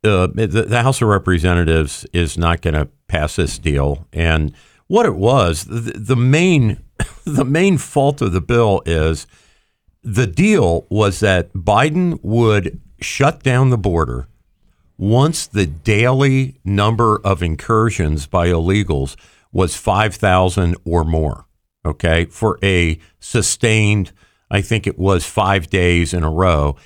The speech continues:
had to be five thousand. Something like that in the deal. So Uncle Norm got out his calculator, and <laughs> I sat down and I figured out that if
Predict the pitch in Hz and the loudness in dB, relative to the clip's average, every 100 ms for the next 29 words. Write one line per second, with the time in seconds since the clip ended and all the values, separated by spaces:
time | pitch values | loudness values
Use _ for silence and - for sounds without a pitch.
0 | _ 87 92 78 85 78 87 78 71 - | _ -2 -2 -2 -2 -2 0 0 0 -2
1 | 76 71 69 62 62 _ _ - - 185 | 0 0 -2 -6 -8 _ _ -10 -2 -2
2 | 135 104 82 82 - 80 73 - 80 76 | 0 0 0 -2 0 -2 -2 -2 -2 0
3 | 71 104 62 65 _ _ _ _ _ - | 0 0 -2 -8 _ _ _ _ _ 0
4 | 147 170 180 143 139 165 151 127 107 101 | 2 2 2 2 4 4 2 2 2 2
5 | 98 92 73 - 185 220 101 82 78 82 | 2 0 -4 -4 -2 0 -2 0 0 -2
6 | 120 - _ _ _ _ 117 113 113 110 | -4 -8 _ _ _ _ -2 2 4 4
7 | 107 - - - - - 285 330 - 170 | 2 -2 -8 -10 -10 -6 -2 0 0 0
8 | 143 147 151 143 - - - - 151 147 | 0 0 2 2 -4 -20 -16 -4 0 0
9 | 139 - 196 202 170 120 117 - 104 - | -2 -2 0 2 2 2 0 0 -4 -2
10 | 127 120 - | -2 -2 -4